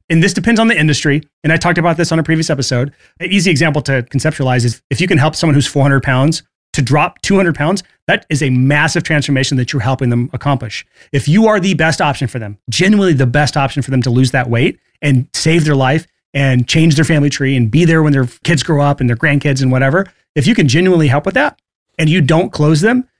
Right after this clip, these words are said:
you've essentially just robbed that person of a chance to transform their life. And again, not all of us have that same level of transformation we offer to our clients. But if we approach it with that same sort of vigor and mindset, then it becomes much <laughs> easier to close people because you have conviction behind what you do. And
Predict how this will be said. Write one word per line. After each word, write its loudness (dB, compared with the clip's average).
you've 2
essentially 0
just 0
robbed 0
that 0
person -2
of -2
a -2
chance -2
to -8
transform 0
their 2
life. -2
And 2
again, 2
not 0
all 2
of -2
us -2
have 0
that -2
same 0
level 2
of 0
transformation 0
we 0
offer -2
to -2
our 0
clients. -2
But 2
if 0
we 2
approach 0
it 0
with -2
that -4
same 0
sort -2
of 0
vigor 2
and 2
mindset, 0
then 0
it -6
becomes 0
much 0
<laughs> -20
easier 0
to -8
close -2
people -2
because 0
you 0
have 0
conviction 0
behind 2
what -2
you 0
do. 2
And 2